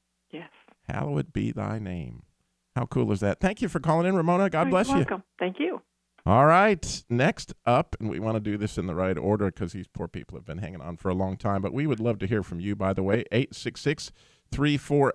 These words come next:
Speaker 2: eight, seven eight eight four, eight six six, three four, truth. It looks like it is Ann in Charlotte, North Carolina. Ann,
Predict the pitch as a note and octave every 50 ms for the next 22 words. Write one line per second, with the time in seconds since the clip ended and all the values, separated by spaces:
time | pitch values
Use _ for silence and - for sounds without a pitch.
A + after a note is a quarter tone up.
0 | - - B2+ C#3+ E3 - - - - - - _ _ _ - - - - - C3+
1 | C#3 C#3 D3 C#3+ D3 C3+ - - - B2 C3+ C#3 C#3+ - - B2 C3 B2 - -
2 | - C3+ C3+ C#3+ D3 D3 - - B2 C3+ D3 - - - - D3+ - - - D#3+
3 | C#3+ - - - - C#3 D3 C#3+ C3 - C#3 C3+ C3 A2+ - - D#3 D3+ F3+ -
4 | D#3+ - - D3+ C#3+ - - D3+ B2+ A#2+ - B2+ A2+ A2 G#2+ F#2 - - - B2+
5 | D3+ E3 F#3+ G3 G#3 G#3 F#3 - - B2 B2 B2+ B2+ B2 A2+ - - F3 G3 B3
6 | A#3+ B3 B2 - A#2 G2+ F#2+ - - G2 F2 E2 D#2+ D2+ D2 E2 - - A#2+ D3
7 | F#3 G3+ G3+ G3+